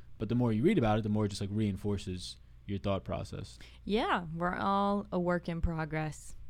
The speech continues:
Speaker 1: I agree.
Speaker 2: But as you go through different stages, I feel like each time you go through different stages of life, you look th-,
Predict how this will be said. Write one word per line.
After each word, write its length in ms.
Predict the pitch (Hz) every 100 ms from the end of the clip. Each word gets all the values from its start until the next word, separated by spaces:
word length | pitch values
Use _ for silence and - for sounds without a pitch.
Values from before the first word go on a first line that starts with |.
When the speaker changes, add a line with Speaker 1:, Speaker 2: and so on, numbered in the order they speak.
| - - - - -
Speaker 1:
I 80 |
agree. 240 | 90 92 90
Speaker 2:
But 140 | 185
as 160 | 185 175
you 80 | 180
go 200 | 180 180
through 180 | 185
different 340 | 170 175 175 165
stages, 580 | - 160 160 170 175 -
I 160 | 185
feel 180 | 175 185
like 160 | 190 185
each 340 | 196 180 - -
time 360 | 196 180 175
you 100 | 170
go 180 | 165 170
through 160 | 170 165
different 300 | 170 165 156
stages 420 | - 160 156 156
of 120 | 160
life, 300 | 165 156 170
you 120 | 165 156
look 220 | 156 -
th-, 140 | 170